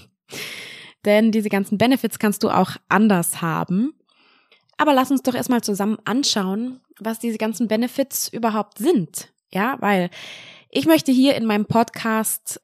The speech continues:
ganz, ganz starken Wert darauf legen, dass alles,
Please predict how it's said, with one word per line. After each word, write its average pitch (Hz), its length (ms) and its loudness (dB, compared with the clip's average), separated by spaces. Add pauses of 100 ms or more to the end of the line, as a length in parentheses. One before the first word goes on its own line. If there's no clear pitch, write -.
(140)
ganz, 254 300 -2
ganz 247 400 -4
starken 214 320 -2
Wert 202 180 0
darauf 190 240 0
legen, 196 400 0 (380)
dass - 420 -4 (440)
alles, 214 800 0